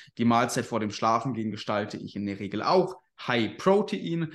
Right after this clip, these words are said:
Auch das hat wieder positive Auswirkungen auf deine Schlafqualität. Ähm, und natürlich auch nicht zu viel essen. Das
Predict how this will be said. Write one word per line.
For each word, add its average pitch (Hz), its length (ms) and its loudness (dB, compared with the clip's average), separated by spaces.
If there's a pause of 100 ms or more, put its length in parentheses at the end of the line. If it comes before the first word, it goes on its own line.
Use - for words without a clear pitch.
(140)
Auch - 120 -10
das 156 180 2
hat 156 120 0
wieder 139 180 2
positive 123 960 -2
Auswirkungen 123 640 0
auf 104 140 -4
deine 110 200 0
Schlafqualität. 101 1040 -4 (520)
Ähm, 101 400 0
und 160 140 0
natürlich 135 360 0
auch 113 160 0
nicht 110 300 -4 (220)
zu - 180 -2
viel 117 300 -4
essen. - 340 -8
Das - 500 -12